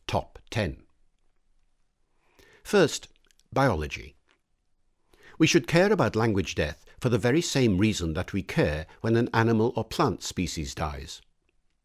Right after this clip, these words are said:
The arguments which support the need for biological diversity also apply to language.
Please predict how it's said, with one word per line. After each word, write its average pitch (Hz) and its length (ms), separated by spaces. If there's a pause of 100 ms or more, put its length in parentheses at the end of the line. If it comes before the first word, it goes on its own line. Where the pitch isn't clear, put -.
(400)
The 120 120
arguments 101 540
which - 220
support 104 480
the 110 80
need 92 320
for 104 100
biological 95 640
diversity 90 720 (200)
also 98 340
apply 80 360
to 110 120
language. 104 580